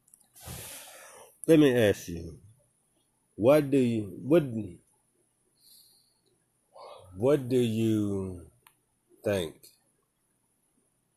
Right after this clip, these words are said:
about everything that you just said, and, you know, kinda give people a,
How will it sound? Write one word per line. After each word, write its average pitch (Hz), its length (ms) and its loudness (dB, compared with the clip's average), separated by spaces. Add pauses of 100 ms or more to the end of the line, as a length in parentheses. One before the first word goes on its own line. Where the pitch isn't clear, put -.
(300)
about 95 640 -4 (840)
everything 131 480 0
that 107 200 0
you 107 120 -4
just 95 300 -2
said, 95 320 0
and, 92 360 -4 (540)
you 107 100 -6
know, 107 200 0
kinda 120 400 0
give 104 400 2
people 98 440 -2
a, 92 360 0